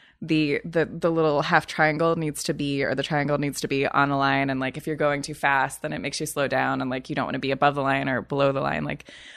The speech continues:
I always think of that as, like, am I, am I doing exactly what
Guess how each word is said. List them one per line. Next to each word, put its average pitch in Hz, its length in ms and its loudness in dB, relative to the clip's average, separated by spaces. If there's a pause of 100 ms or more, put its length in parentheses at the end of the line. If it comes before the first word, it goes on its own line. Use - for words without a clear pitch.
(120)
I 151 100 4
always 165 160 4
think 160 140 -2
of 147 80 -6
that 143 200 2
as, 143 140 0
like, 127 180 -2
am 147 120 4
I, 143 260 4 (240)
am 160 100 2
I 156 140 4
doing 160 640 0 (1000)
exactly 160 500 4
what 151 540 2